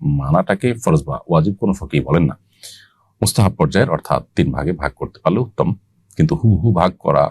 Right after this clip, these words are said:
বা, আহ, আপনার তিন ভাগই আবশ্যিকভাবে করা, এটা জরুরি না। যদি কম বেশি হয় তাতে সমস্যা নেই, উত্তম হয় তিন ভাগে ভাগ করতে পারলে।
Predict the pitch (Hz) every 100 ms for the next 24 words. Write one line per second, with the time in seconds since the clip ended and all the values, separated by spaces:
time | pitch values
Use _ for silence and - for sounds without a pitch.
0 | - 73 67 64 62 _ _ _ _ -
1 | 65 58 - - - 67 64 60 60 -
2 | 69 - 71 73 78 104 107 - - -
3 | 78 78 80 67 76 67 - 90 85 87
4 | 110 78 - 196 _ _ _ _ - 76
5 | - 78 76 - 123 151 - 62 60 -
6 | 76 - - - _ _ _ - - -
7 | 123 95 151 - 69 78 78 - - -
8 | - - -